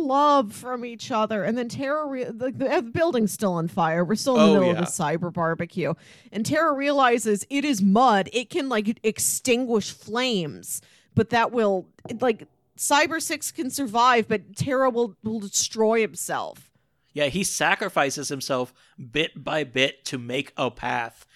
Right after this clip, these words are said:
Speaker 2: And then once they're
Speaker 1: Yeah.
Speaker 2: outside, he uses his entire body to put out the
Speaker 1: Ugh.
Speaker 2: flames.
Speaker 1: It's, this is t-, a tragic. This is tragic on a level. I was reminded of Bunny.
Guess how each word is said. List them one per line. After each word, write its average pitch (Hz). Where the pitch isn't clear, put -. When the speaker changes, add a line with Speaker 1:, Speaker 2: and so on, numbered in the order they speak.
Speaker 2:
And 123
then 127
once 123
they're 370
Speaker 1:
Yeah. 539
Speaker 2:
outside, 131
he 147
uses 147
his 127
entire 127
body 113
to 131
put 120
out 110
the 175
Speaker 1:
Ugh. 240
Speaker 2:
flames. 220
Speaker 1:
It's, -
this 453
is 269
t-, -
a 254
tragic. 269
This 330
is 440
tragic 294
on 254
a 233
level. 226
I 269
was 254
reminded 262
of 170
Bunny. 285